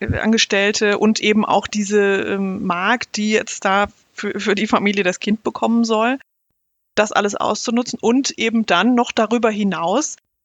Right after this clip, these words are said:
eigentlich verbotene Dinge, ähm,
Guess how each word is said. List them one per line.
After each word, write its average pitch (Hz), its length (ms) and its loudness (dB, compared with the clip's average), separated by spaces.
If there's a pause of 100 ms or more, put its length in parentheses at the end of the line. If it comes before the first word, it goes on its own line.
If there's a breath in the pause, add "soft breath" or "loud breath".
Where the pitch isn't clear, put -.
(460)
eigentlich 233 480 0
verbotene 226 720 -2
Dinge, 254 640 0
ähm, 226 500 0